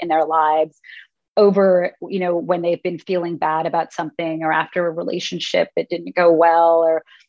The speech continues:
issues at work, and just wanting to avoid it and keep moving and keep moving and not, like,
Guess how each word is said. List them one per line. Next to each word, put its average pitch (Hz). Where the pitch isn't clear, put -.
issues 185
at 180
work, 175
and 185
just 196
wanting 190
to 180
avoid 170
it 170
and 156
keep 202
moving 180
and 151
keep 185
moving 165
and 165
not, 165
like, 196